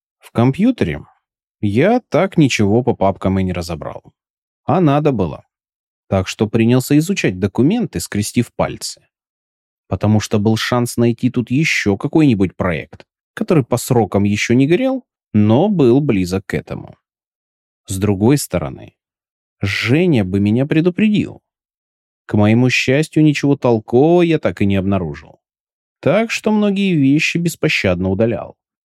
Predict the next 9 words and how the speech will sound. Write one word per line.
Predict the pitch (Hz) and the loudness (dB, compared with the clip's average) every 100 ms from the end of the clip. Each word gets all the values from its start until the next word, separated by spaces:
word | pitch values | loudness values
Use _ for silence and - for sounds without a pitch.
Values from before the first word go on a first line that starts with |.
| _ - | _ -6
дабы | 101 95 98 | -4 0 0
они | 101 104 | 2 2
не | 113 | 2
засоряли | 117 - 160 156 90 | 0 0 0 0 0
мой | 85 85 | -4 -4
компьютер. | 107 120 71 - - _ _ _ _ _ _ _ _ _ _ - | -4 -4 -8 -14 -20 _ _ _ _ _ _ _ _ _ _ -6
Зато | 95 95 107 | -2 0 0
время | 98 127 147 98 90 | 0 2 2 0 -2
прошло | 98 - 107 | -4 0 0